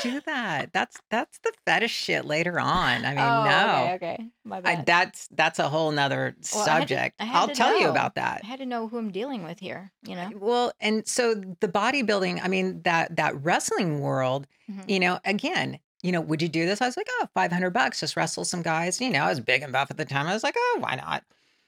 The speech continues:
Speaker 1: And I remember when I was, when I was actually doing this,
Speaker 2: Mm-hmm.
Speaker 1: I thought, "Oh, again, I'm sorry. I, I don't mean to offend anyone or,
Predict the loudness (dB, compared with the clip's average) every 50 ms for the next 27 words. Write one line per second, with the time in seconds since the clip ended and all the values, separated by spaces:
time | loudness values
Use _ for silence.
0 | _ _ _ _ _ _ _ _ _ _ -4 0 2 2 2 2 2 2 2 2
1 | 2 2 2 2 2 2 2 2 2 2 2 2 2 2 0 0 -4 -8 _ _
2 | _ _ -4 0 2 2 2 2 2 2 2 2 2 2 2 2 2 0 0 2
3 | 2 2 0 -2 -4 -8 -12 -16 -16 -12 -10 -10 -10 -12 -14 -18 -20 _ _ _
4 | -2 -2 -2 0 0 2 2 2 2 0 -2 _ _ _ _ _ -4 -2 0 0
5 | 2 0 0 -2 -4 -6 -10 -14 -16 -20 -20 -20 _ _ _ _ _ _ _ _
6 | _ _ _ _ _ _ -4 -2 -2 -2 0 0 2 2 4 4 2 2 0 -2
7 | -2 -2 -2 -2 -2 0 2 2 4 4 4 4 4 2 2 0 -2 -8 -20 -10
8 | -2 0 2 2 2 2 0 0 0 0 0 0 -2 -2 -4 -4 -4 -4 -2 -2
9 | 0 0 0 0 0 2 2 2 2 2 0 -2 _ _ _ _ _ _ _ -4
10 | -2 0 2 2 2 2 2 2 2 2 0 -2 -2